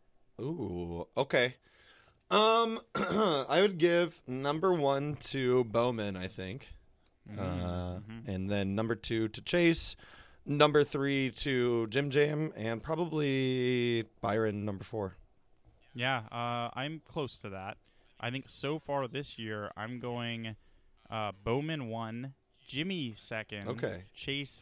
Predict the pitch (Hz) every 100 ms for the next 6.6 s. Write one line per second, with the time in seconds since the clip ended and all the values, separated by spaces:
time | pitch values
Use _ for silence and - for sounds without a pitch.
0 | - 127 110 104 104 104 - - 107 107
1 | 98 98 - 110 104 104 95 - 110 110
2 | 107 104 - 147 120 - _ _ _ -
3 | 120 117 117 113 110 127 151 165 143 113
4 | 98 113 107 95 110 104 139 127 110 110
5 | 120 117 107 113 117 113 - 113 110 101
6 | 107 104 120 127 131